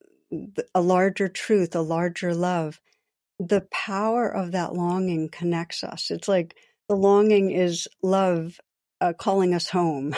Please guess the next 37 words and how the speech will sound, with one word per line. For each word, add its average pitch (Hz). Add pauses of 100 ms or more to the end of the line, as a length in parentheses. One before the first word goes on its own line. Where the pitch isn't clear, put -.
(100)
<laughs> -
is 165
the 180
way 170 (120)
I, 160
way 185
I 175 (100)
think 190
of 175
it. 117 (560)
And, 220
and 220
you 226
said 247
so 208 (200)
beautifully 220
before, 185
suffering 196 (420)
is 196
awareness 196
sending 196
the 190
message 185
that -
we're 196
stuck -
in 190
something 190
smaller 190
than 190
the 190
truth. - (1040)
We're 196
in 202
that 196
cocoon, 220
and, 175